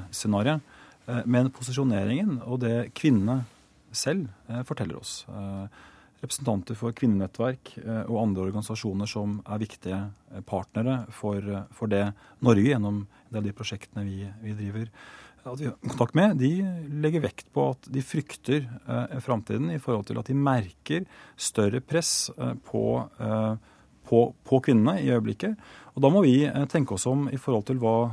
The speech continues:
hva vi skal gjøre, og hvordan vi kan, kan bidra.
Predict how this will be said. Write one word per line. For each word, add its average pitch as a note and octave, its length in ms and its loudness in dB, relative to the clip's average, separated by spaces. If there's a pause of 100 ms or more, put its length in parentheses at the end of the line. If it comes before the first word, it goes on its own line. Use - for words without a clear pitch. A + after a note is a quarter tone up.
(300)
hva A#2+ 240 4
vi A2+ 300 2 (120)
skal C3 300 2
gjøre, B2+ 240 4
og C#3 240 0
hvordan B2 400 4
vi A2 400 -2 (400)
kan, A#2+ 460 2 (100)
kan C3 240 2
bidra. C3+ 460 4